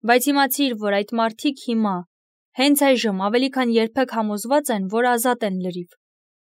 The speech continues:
Այնինչ իրենք իսկ բերին մեզ ազատությունն իրենց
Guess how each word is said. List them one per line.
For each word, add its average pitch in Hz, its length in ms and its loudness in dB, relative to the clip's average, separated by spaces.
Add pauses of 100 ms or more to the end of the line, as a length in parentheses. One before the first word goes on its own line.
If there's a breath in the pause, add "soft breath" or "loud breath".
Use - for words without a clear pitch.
(520)
Այնինչ 285 400 4
իրենք 277 480 0
իսկ - 180 -10
բերին 233 360 -2
մեզ 208 180 -2
ազատությունն 226 720 -2
իրենց 180 400 -4